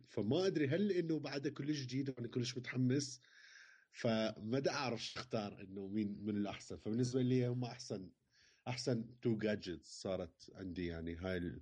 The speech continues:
السنة شا-، اللي هي ال-، شو يسمونه، الأبل تي في والأبل واتش.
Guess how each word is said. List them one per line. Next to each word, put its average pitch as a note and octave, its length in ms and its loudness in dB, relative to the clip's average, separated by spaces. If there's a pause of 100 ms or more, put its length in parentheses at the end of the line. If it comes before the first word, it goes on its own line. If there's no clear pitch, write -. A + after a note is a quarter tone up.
(440)
السنة G2+ 380 2
شا-، - 160 -4
اللي F2 460 -4
هي F2 140 0
ال-، D#2 340 -2
شو - 180 -6
يسمونه، E2 400 2 (220)
الأبل F#2 380 0
تي F#2+ 220 4
في G2 300 6 (440)
والأبل F2+ 960 2
واتش. E2 480 0